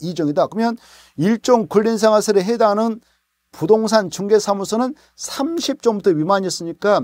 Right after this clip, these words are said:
삼십 제곱미터 이상 오백 제곱미터 미만인 부동산 중개사무소는 이 종 근린 생활설이다 이거죠. 그 번에 다중생활설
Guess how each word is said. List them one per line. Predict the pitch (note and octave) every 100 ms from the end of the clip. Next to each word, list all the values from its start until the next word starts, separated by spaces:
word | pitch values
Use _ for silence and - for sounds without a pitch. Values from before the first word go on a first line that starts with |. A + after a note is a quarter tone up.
| F#2+ - _
삼십 | - - C#4 D#4 E4+ C#4 -
제곱미터 | A3+ G3+
이상 | G3 D#3+ A#3+ C4+ _ _ _
오백 | D3 G#3 A#3+ A#3+ A3
제곱미터 | G#3+ G3 G3+
미만인 | C#3 E3+ F#3+ A3+ C#4+ _ _ _
부동산 | - D#3+ G#3 G#3 G3 D#3
중개사무소는 | E3+ F#3 F#3 F3 E3 A3+ A3 _
이 | D3 E3+ E3+
종 | F#3 D#3+ -
근린 | E3+ E3+ E3
생활설이다 | D#3 D3 C#3 C#3+ G#3+
이거죠. | A#2+ A2+ G#2 D#3 A#3 C#4+ _ _ _ _ _ _ _ _ _ _ _ _
그 | - G3+ G#3+
번에 | G3 C3 F2 _ _ _ _ _ _ _ _ _ _ _ - _ - _ _
다중생활설 | - D#3 E3+ A3+ A3+ A3+ - A3 G#3+ G3 - A2+